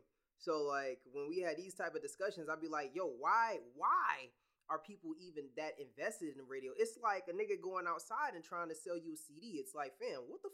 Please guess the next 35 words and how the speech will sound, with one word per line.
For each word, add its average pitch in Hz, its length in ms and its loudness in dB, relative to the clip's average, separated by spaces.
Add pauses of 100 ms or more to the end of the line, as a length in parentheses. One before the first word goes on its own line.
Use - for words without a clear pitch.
fuck 262 180 -2
am 185 140 -4
I 175 80 -2
gonna - 160 -14
do 254 80 -14
with 180 80 -20
the - 80 -18
C - 160 -18
D? 220 220 -16 (420)
<laughs> - 80 -14
I - 560 4
had - 80 4
a - 140 -14
big 220 260 8
fucking, 190 400 -4 (260)
uh, 151 300 0 (100)
discussion 147 460 -4
about, 120 400 -4 (180)
about 156 280 0
that 131 180 -8
C - 160 -16
D 127 80 -14
shit. 117 260 -14
But, 120 140 -12 (320)
you 285 80 4
know, 165 160 6 (580)
um, 180 440 6 (640)
the 165 100 2
game 214 380 2
is, - 240 -10
is, 127 240 -14 (160)
is, - 320 -20 (160)
is - 160 -16
changing. 151 560 -8 (160)
It's, 123 160 -16